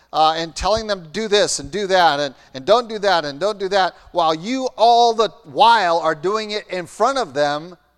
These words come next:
unrepentantly, you are provoking them to wrath. Now, wrath is not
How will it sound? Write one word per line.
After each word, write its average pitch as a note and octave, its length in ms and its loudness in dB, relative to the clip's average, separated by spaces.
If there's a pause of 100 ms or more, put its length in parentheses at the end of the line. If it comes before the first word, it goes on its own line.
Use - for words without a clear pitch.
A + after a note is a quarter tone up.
(760)
unrepentantly, F#3 1300 -4 (1400)
you C#3 120 -12
are A#3 80 -4
provoking G3+ 580 -4
them F3 260 -4
to - 120 -16
wrath. C#3 580 -6 (1300)
Now, C#3+ 160 -4
wrath G#3+ 440 -4
is E3 200 -10
not F3 320 -4